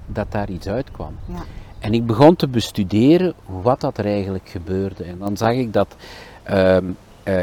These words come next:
Speaker 1: een derde van dat ei werd luchtkamer en het ander werd kuiken. En dat het kuiken moest doorbreken in die luchtkamer om lucht te happen en dan de schaal te breken. En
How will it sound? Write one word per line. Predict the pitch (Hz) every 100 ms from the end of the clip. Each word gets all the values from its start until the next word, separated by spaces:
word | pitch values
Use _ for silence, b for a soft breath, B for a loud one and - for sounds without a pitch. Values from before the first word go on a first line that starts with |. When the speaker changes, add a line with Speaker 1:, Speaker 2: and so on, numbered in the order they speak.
| -
Speaker 1:
een | 113 135 123
derde | 143 - 139 135 104
van | 107
dat | 101 98 107
ei | 110 117
werd | 107 101 -
luchtkamer | 113 - - 127 123 127 127
en | - 107
het | 92 101
ander | 110 113 95
werd | 90 -
kuiken. | 120 110 123 - 131 B B B
En | 98
dat | 107
het | 87 -
kuiken | 147 156 160 147 127
moest | 117 104 -
doorbreken | 107 123 165 143 127 139 139 131
in | 110
die | 104
luchtkamer | 120 151 - 156 147 147 135
om | 107 101
lucht | 120 170 -
te |
happen | 127 139 - -
en | 107
dan | 101 127
de | 117
schaal | - - 113 110
te | 101
breken. | 92 90 82 87 - B B B B B B B -
En | - 117